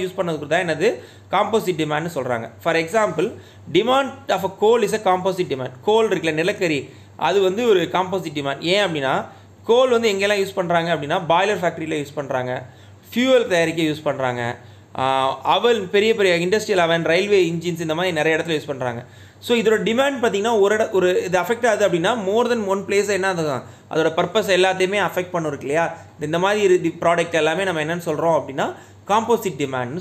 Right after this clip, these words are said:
சொல்றோம். சரி, so இதோட இன்னைக்கு வீடியோ முடிச்சிருவோம். ஏன் அப்படின்னா, லாஸ்ட் வீடியோஸ் ரெண்டு வீடியோஸுமே எனக்கு ட்வென்டி ஃபைவ் மினிட்ஸ் வந்தது.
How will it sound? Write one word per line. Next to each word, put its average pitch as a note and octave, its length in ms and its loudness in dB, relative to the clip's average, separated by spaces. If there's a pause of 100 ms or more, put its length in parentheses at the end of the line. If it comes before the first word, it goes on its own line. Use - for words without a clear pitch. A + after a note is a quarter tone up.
சொல்றோம். - 260 -12 (200)
சரி, G2+ 200 -14 (560)
so A3 200 2
இதோட B3 280 4
இன்னைக்கு A3 300 0
வீடியோ G#3 240 0
முடிச்சிருவோம். E3 580 -4 (420)
ஏன் A#3+ 280 2
அப்படின்னா, F3+ 520 0
லாஸ்ட் F#3+ 340 -2
வீடியோஸ் A3 260 0
ரெண்டு F3+ 220 0
வீடியோஸுமே F3+ 280 2
எனக்கு E3+ 340 -4
ட்வென்டி F3+ 140 -6
ஃபைவ் F#3+ 140 0
மினிட்ஸ் E3+ 260 -4
வந்தது. C3+ 460 -4